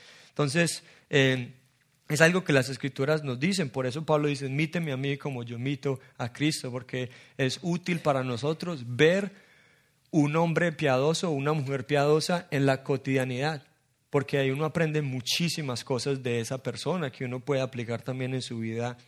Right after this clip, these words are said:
personal. Entonces, eso es parte del discipulado, que uno pueda estar con una persona y pedirle al Señor que nos use para, para enseñarle a esta persona las Escrituras y también enseñarle a través de nuestro ejemplo, que es lo que vamos a ver ahorita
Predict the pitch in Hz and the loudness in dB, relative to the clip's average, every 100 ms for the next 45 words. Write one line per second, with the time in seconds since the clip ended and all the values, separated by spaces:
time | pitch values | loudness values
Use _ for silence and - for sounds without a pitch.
0 | _ - 117 - 113 147 151 131 139 139 | _ -10 -8 -8 0 2 2 2 0 6
1 | 170 156 175 165 - - - 147 156 147 | 6 6 4 -2 -4 -4 -2 2 2 2
2 | 151 135 123 113 120 123 120 139 147 104 | 2 0 -2 -6 -8 -4 0 2 0 -4
3 | - _ _ - 135 147 160 156 151 - | -14 _ _ -6 -4 -2 4 4 4 2
4 | 151 - 151 151 147 139 123 139 143 165 | 0 -2 -6 -4 -2 -2 -4 -2 0 0
5 | 196 - - _ - 117 131 131 143 143 | -4 -6 -20 _ -10 -2 2 4 2 0
6 | 127 120 151 127 120 - 269 - 139 135 | -6 -2 -2 0 -2 -2 -2 0 0 2
7 | 123 117 - - - 139 135 143 135 147 | 0 0 -4 -8 -4 -2 -2 -2 4 4
8 | 180 180 175 151 139 143 139 131 117 135 | 4 2 0 -2 -2 0 0 0 -2 -8
9 | - 143 - 254 214 165 - 135 135 131 | -6 -6 -2 0 2 2 0 -4 -4 -4
10 | 127 156 - 131 127 127 143 123 123 120 | -4 -4 -4 -4 -2 -2 -2 -2 -2 -2
11 | 123 - - - - 131 131 113 - 113 | -4 -8 -20 -20 -8 -4 -4 -6 -6 0
12 | 165 196 135 113 - - - _ - 117 | 2 2 -2 -6 -14 -20 -20 _ -10 -8
13 | 131 131 120 127 127 113 120 127 120 127 | -6 -6 -6 -6 -6 -4 -4 -4 -4 -6